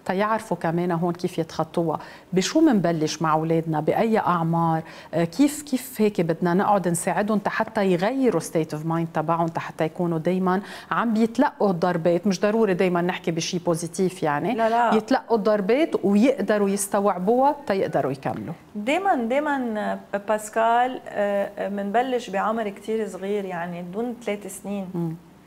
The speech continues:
Speaker 2: من أول الأشياء يلي، آه، منركز عليها هي الذكاء العاطفي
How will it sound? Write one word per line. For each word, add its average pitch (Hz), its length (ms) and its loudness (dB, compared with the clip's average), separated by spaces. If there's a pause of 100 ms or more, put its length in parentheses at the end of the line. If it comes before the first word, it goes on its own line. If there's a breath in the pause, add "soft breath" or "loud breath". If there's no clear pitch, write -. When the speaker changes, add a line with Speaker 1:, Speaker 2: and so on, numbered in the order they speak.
(600 loud breath)
Speaker 2:
من 233 180 0
أول 359 380 2
الأشياء 226 880 0
يلي، 208 880 0 (160)
آه، 190 460 -2
منركز 202 640 0
عليها 202 360 2
هي 226 220 0
الذكاء 196 480 0
العاطفي 185 840 -2